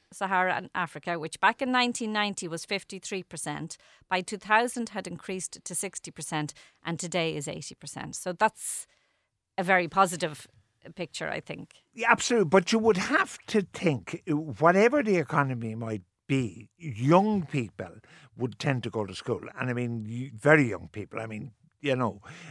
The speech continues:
Speaker 2: uh, primary school. I, I, the, the, the real problems of education then, when you come to, to, is secondary school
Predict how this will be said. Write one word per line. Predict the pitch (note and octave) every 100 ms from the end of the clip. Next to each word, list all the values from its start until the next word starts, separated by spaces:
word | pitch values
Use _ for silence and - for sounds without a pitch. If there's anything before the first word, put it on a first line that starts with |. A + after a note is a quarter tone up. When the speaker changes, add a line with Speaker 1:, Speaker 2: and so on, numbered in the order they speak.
| -
Speaker 2:
uh, | C3+ B2 B2+
primary | - E3+ E3+ B2+ F#2
school. | - G2+ - _ - - -
I, |
I, | D#3+ D#3 D#3 D#3 D3 C#3
the, | D#3+ D#3+ - -
the, | D#3+ C3+ C#3
the | D#3+
real | C#3+ G#3 A#3
problems | G3 F3 C3 A#2 - - - C#3 -
of | C3 C3+
education | C3 A2 A2 C3 B2+ A2+ - G2+
then, | D#3 B2+ B2 A2+ G#2
when | A2+ A#2
you | G#2 G#2+ -
come | - D3 C3+ F#2 - - - -
to, | C3+ A#2+ -
to, | B2+ A2+ A#2 -
is | C3+ A#2+ G#2 - _ _ -
secondary | - F3 - E3 B2 A#2+
school | - A#2 A2